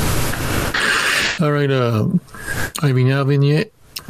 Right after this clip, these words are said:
Uh, Miz T V. Miz calls out Judgment Day.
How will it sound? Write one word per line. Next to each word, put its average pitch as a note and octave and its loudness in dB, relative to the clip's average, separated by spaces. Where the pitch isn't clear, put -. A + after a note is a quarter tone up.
Uh, B2 2
Miz A#2+ 0
T C3+ 0
V. F#3 4
Miz C3 4
calls C3+ -2
out C3+ -2
Judgment C3+ 0
Day. D3+ 4